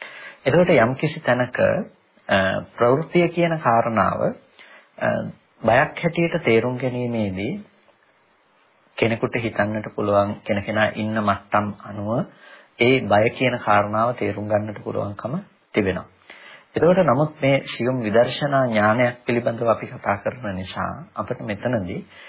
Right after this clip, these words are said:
මේ ප්‍රවෘත්තිය බයක් හැටියට අපිට දැනෙන්නේ මොන මට්ටමින්ද කියන එක ගැන අපිට ටිකක්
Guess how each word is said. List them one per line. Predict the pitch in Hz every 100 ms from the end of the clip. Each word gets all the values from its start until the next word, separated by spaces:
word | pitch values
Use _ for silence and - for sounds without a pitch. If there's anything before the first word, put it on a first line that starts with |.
| -
මේ | - 156
ප්‍රවෘත්තිය | - 113 113 151 - 165
බයක් | 135 104 120 -
හැටියට | 131 131 131 131 139 - _
අපිට | - - 127
දැනෙන්නේ | 117 101 107 117 127
මොන | 107 110
මට්ටමින්ද | 101 101 107 107 107 110
කියන | 113 104
එක | 101
ගැන | 98 92 - - - - _
අපිට | 110 117
ටිකක් | 117 107